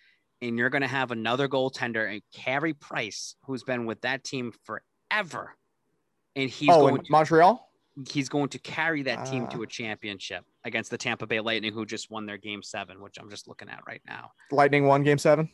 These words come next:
Speaker 1: Yeah, and they're gonna be complete underdogs in that.
Speaker 2: No.
Speaker 1: But
Speaker 2: Lightning will
Speaker 1: Montreal can,
Speaker 2: Oh, I
Speaker 1: Montreal
Speaker 2: was gonna
Speaker 1: Canadiens.
Speaker 2: say, yeah, Lightning are
Speaker 1: But I'm
Speaker 2: probably
Speaker 1: saying goaltending is going to win that series, and I think that you're gonna see that
Speaker 2: Was it in
Speaker 1: just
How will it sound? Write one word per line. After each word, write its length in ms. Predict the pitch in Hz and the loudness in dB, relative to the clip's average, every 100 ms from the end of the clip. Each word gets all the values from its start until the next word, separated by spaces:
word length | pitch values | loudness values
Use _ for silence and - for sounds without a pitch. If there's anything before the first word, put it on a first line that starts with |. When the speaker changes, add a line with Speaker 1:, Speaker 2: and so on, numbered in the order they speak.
| _ 151 190 | _ -20 -10
Speaker 1:
Yeah, 240 | 131 117 101 | -4 -2 -2
and 220 | 123 120 | -4 -2
they're 140 | 127 135 | 0 0
gonna 140 | 139 | -2
be 160 | 127 117 | -6 -10
complete 640 | 117 - - 160 175 - _ | -12 -14 -12 -6 -4 -6 _
underdogs 720 | 123 123 110 104 101 98 98 98 | -8 -6 -4 -4 -4 -4 -8 -14
in 100 | 98 | -12
that. 320 | 95 95 - _ _ | -12 -12 -16 _ _
Speaker 2:
No. 880 | - 202 175 147 131 127 117 113 131 _ _ _ _ _ | 0 6 10 10 10 8 8 4 0 _ _ _ _ _
Speaker 1:
But 80 | - | 4
Speaker 2:
Lightning 180 | 202 233 | 6 6
will 60 | 165 135 | 6 4
Speaker 1:
Montreal 140 | 123 | 2
can, 140 | - 113 | -2 -10
Speaker 2:
Oh, 40 | |
I 40 | - _ - | -10 _ 2
Speaker 1:
Montreal 300 | 147 147 135 | 8 10 10
Speaker 2:
was 80 | 156 | 8
gonna 120 | 160 | 6
Speaker 1:
Canadiens. 40 | 120 | 6
Speaker 2:
say, 220 | 156 120 | 6 6
yeah, 200 | 139 139 | 6 6
Lightning 280 | 127 156 139 | 6 4 2
are 120 | 123 - | -4 0
Speaker 1:
But 80 | 151 | 4
I'm 40 | 135 | 4
Speaker 2:
probably 40 | 139 | 2
Speaker 1:
saying 460 | - 156 135 117 - | -2 -2 -2 -6 -8
goaltending 640 | 123 131 147 147 143 139 131 | -2 0 0 -2 -2 -2 -4
is 100 | 117 | -6
going 200 | 127 123 | -6 -6
to 180 | - | -12
win 300 | 120 143 147 | -6 -2 0
that 220 | 123 107 - | -2 -4 -6
series, 580 | - 147 120 98 101 - | -4 -2 -2 -6 -14 -14
and 160 | 117 | -8
I 80 | 110 | -8
think 300 | 107 123 120 | -8 -10 -6
that 240 | 120 113 113 | -4 -4 -4
you're 100 | 127 | -6
gonna 180 | 131 117 | -4 -6
see 240 | - 156 | -4 -4
that 180 | 131 113 | 0 0
Speaker 2:
Was 100 | 143 | 2
it 100 | 143 | 2
in 60 | 135 | 2
Speaker 1:
just 220 | 135 | -2